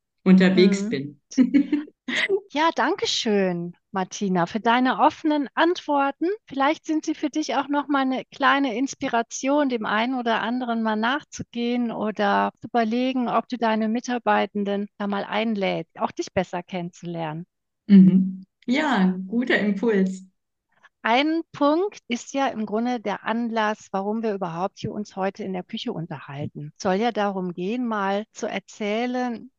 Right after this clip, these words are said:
Speaker 2: was in deiner Führungslaufbahn mal nicht so gut geklappt hat, wo du sagen würdest, „Boah, da habe ich einen Fehler begangen und wenn ich könnte, ich würde das jetzt heutzutage vielleicht doch ein bisschen anders machen.“ Wir haben hier junge, vielleicht auch unerfahrene Zuhörende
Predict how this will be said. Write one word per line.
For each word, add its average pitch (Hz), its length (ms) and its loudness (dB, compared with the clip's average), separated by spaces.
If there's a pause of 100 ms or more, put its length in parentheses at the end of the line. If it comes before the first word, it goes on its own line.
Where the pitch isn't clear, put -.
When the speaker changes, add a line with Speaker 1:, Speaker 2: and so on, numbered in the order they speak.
Speaker 2:
was - 380 -8 (100)
in 208 220 -6
deiner 208 720 -2
Führungslaufbahn 226 1500 -4
mal 196 200 -2
nicht 208 160 -2
so 208 120 -6
gut 190 240 -8
geklappt - 600 -6
hat, 165 320 -6
wo 190 80 -10
du 196 100 -8
sagen 190 460 0
würdest, 185 400 -6
„Boah, 180 300 -4
da 175 120 -6
habe 208 160 -8
ich - 100 -10
einen 190 120 -8
Fehler 247 360 -6
begangen 208 600 -2
und 190 380 -6 (420)
wenn 202 160 0
ich 185 160 -6
könnte, 208 500 0
ich - 280 -8
würde 208 240 -4
das - 240 -14
jetzt - 360 -8 (180)
heutzutage 196 680 -4
vielleicht 196 320 -4
doch 190 160 -2
ein 190 80 -4
bisschen 190 320 -6
anders 180 400 -4
machen.“ 156 520 -8
Wir 185 160 -4
haben 220 220 -2
hier 208 460 0
junge, 240 320 2
vielleicht 190 320 -2
auch 214 140 -6
unerfahrene 220 960 -2
Zuhörende 220 880 -2